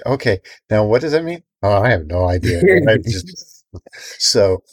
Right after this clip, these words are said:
Speaker 1: teaching can be extremely, extremely difficult.
Speaker 2: Yes.
Speaker 1: And, uh,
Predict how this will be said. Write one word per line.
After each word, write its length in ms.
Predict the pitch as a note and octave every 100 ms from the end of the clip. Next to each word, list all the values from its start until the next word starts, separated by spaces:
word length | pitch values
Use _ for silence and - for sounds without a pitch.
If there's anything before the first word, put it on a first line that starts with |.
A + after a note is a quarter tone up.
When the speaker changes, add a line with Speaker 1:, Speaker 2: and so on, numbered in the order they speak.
| - G#2+ -
Speaker 1:
teaching 420 | G#3 A3 - A2
can 180 | - F2+
be 220 | F2+ F#2
extremely, 1080 | - - - A2 A#2+ C3+ C#3 C3 G#2 F2 E2+
extremely 580 | F2+ - - G2+ F#2 E2+
difficult. 520 | E2+ E2+ F2+ - D#2+
Speaker 2:
Yes. 480 | G2+ G2+ G2 - -
Speaker 1:
And, 640 | G2 F2+ F#2 F2+ F2+ F2+ F2+
uh, 440 | F2 F2 F2 E2+